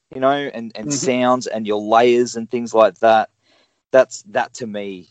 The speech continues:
Speaker 1: is, is what, what's really sparks my interest. As a vocalist myself, I, I,
Speaker 2: Mm-hmm.
Speaker 1: I don't even know where you begin to layer that stuff, man. I mean, h-, when it comes to doing that live, how do you break it all down?
Speaker 2: Um,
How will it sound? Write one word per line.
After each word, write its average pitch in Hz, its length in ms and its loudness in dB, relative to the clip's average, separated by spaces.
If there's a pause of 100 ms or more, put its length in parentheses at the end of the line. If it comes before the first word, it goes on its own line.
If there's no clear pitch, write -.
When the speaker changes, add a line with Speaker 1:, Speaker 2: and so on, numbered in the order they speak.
Speaker 1:
is, 92 220 -10
is - 240 -10
what, 87 160 -2 (240)
what's - 360 -10
really 98 360 -2
sparks 92 400 -8
my 87 120 -6
interest. 92 380 -6
As 110 140 4
a 107 60 4
vocalist 104 500 4
myself, 95 600 2 (100)
I, 98 160 2
I, - 20 -4 (520)
Speaker 2:
Mm-hmm. 58 220 -4
Speaker 1:
I 92 60 -2 (240)
don't 101 200 0
even 92 180 -14
know 90 100 -4
where 92 160 -6
you 90 100 -12
begin 98 580 -6 (340)
to 92 100 -2
layer 90 440 2
that - 220 -4
stuff, - 320 -6
man. - 340 -18
I 107 100 0
mean, 107 300 0 (760)
h-, - 120 -2
when 160 200 8
it 147 60 2
comes - 240 4
to 123 80 -6
doing 120 220 8
that 104 160 0
live, 110 380 6
how 117 220 -2
do 143 80 -2
you 135 80 -2
break 98 320 -4
it 98 80 -6
all 85 140 -4
down? 87 320 -10 (600)
Speaker 2:
Um, 190 580 4